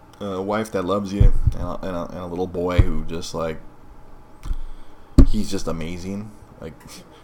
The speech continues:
like before, like, you know, uh, er, like, an hour or two ago, we, we were just staring at awe at our, at our dude. He was just, like, just hanging out and playing. Like, when, when I got home from work today, yeah, he just, he rolled up to me and he was, was, you know, babbling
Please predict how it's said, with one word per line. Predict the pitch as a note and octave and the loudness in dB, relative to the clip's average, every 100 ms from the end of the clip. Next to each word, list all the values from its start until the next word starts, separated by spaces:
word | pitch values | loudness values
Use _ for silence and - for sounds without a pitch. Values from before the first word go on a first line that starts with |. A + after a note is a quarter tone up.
| - | -8
like | F#2 | -4
before, | G2 - A#2 F2 | -4 0 2 2
like, | F2+ E2 | -2 -4
you | E2 | -8
know, | D#2 | -8
uh, | - - | -8 -6
er, | - A#2 | -4 -4
like, | F#2 | -4
an | E2+ - - | -8 -10 -4
hour | G#2+ G#2 F#2 | 0 2 8
or | |
two | F2 F#2+ F2 | 8 8 4
ago, | E2+ D#2 D2+ | 0 -2 -4
we, | F2+ F#2 | -6 -8
we | F2+ F#2 | -8 -8
were | F2+ | -8
just | F2+ F2+ - - - | -8 -10 -10 -12 -12
staring | - F#2 F#2 F2 | -6 -4 -4 -6
at | D#2+ | -6
awe | D#2+ D2+ | -6 -6
at | C#2+ | -6
our, | C#2 | -8
at | F2+ | -8
our | E2+ | -8
dude. | F2 D#2 C2+ | -8 -8 -8
He | F#2+ F2+ | -10 -12
was | E2+ | -12
just, | E2+ E2 | -12 -8
like, | E2+ E2+ | -8 -10
just | F2+ | -10
hanging | F#2 F#2 F#2 | -8 -8 -8
out | F#2 - | -10 -12
and | F2+ | -12
playing. | F2+ F2+ - - - - | -10 -10 -14 -20 -12 -4
Like, | F#2+ | -2
when, | G2 | 0
when | G#2 | 0
I | A2+ | -2
got | A2+ | 0
home | A#2+ A2 | 0 -2
from | F#2 F#2 | -6 -6
work | F2+ - | 0 4
today, | F2 E2+ - - - - - - | 4 4 -2 -10 -14 -14 -12 -6
yeah, | F3 | -4
he | G#3+ | -2
just, | F3+ D3 - | -4 -4 -2
he | - | -2
rolled | D3+ C3+ C3 | 2 4 6
up | A2 A2 | 4 2
to | G2+ | -2
me | G2 G2 | -4 -4
and | F2 G#2 | -4 -4
he | C#3+ A#2+ | -2 -2
was, | F#2+ F2 | -2 -2
was, | F2+ F2+ F2 - - - - - | -4 -4 -8 -14 -16 -20 -20 -8
you | B2+ | -4
know, | F#2 | -4
babbling | E2+ F#2 G2 G2 F#2+ F#2+ | -2 -2 0 0 -2 -6